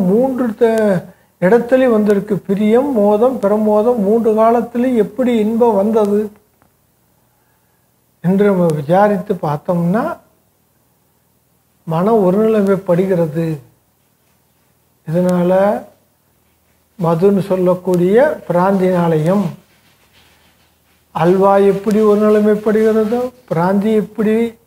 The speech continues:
ஒருநிலைமைப்படுகிறதோ, அதை போல உலக விஷயங்களில் அவரவருக்கு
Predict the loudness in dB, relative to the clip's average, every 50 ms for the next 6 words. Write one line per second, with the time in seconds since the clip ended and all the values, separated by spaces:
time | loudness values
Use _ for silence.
0 | _ _ -4 -2 -2 0 0 0 2 2 2 2 0 -2 -2 -2 -2 0 0 0
1 | 0 0 0 0 0 2 0 0 0 -2 -2 0 2 2 0 0 -4 -4 0 2
2 | 4 4 6 4 4 4 4 4 2 2 0 -4 -10 -12 _ -20 -20 -20 -20 _
3 | -4 0 2 2 4 4 2 2 0 0 0 -2 0 0 0 2 2 2 2 0
4 | 2 2 2 2 2 2 0 -2 -4 -10 -20 -20 -20 _ -4 -2 -2 0 2 2
5 | 2 2 4 4 4 2 2 2 0 -2 -4 -10 -14 _ _ -6 -2 0 0